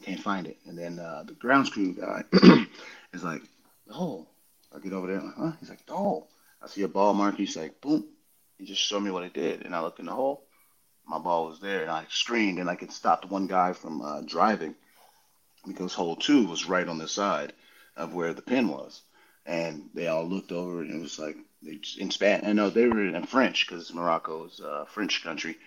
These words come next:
And they all was, they were just saying things in French, like, "Congratulations." I didn't really understand it, but, you know,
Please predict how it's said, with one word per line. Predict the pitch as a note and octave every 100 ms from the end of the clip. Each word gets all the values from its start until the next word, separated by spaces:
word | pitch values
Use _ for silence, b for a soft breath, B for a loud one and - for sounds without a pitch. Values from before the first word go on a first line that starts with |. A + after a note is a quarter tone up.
| b b b b b b b _ -
And | A2+ A2+
they | A#2
all | A2+ A#2
was, | A#2 - -
they | A2+
were | G#2+
just | - -
saying | B2 A#2
things | A#2+ A2+
in | G2+
French, | B2+ B2+ A#2+
like, | G#2+ G#2
"Congratulations." | G#2+ G#2+ G2+ A2 G#2+ G#2+
I | G2
didn't | F2 D2+ D#2
really | D#2+ D2+
understand | D2+ D#2+ G2+ A2+
it, | A#2
but, | F#2+ F#2 -
you | E2+
know, | E2